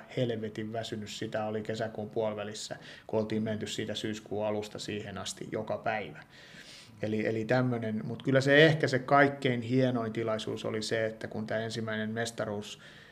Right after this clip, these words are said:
sormustilaisuus oli ja, ja sormukset jaettiin, niin mulle yllätyksenä tuli se, että meidän seremoniavastaaja tuli, että Marko, sut on valittu ensimmäisenä menemään sinne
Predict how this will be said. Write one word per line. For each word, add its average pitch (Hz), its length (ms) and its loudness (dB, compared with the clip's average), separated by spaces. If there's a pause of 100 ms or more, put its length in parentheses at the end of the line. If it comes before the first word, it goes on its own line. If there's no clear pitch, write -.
(140)
sormustilaisuus 110 1400 2
oli 104 300 0
ja, 104 220 -2
ja 107 200 -4
sormukset 113 640 -2
jaettiin, 104 640 -4
niin 101 220 -8
mulle 107 240 -4
yllätyksenä 110 640 -2
tuli 110 260 -2
se, 110 220 0
että 107 260 -8 (500)
meidän 104 380 -2
seremoniavastaaja 113 960 2
tuli, 107 240 -2
että 107 140 -6
Marko, 127 280 0
sut - 240 -6
on 110 80 -2
valittu 110 360 -4
ensimmäisenä 110 720 -6
menemään 110 500 -6
sinne 110 400 -10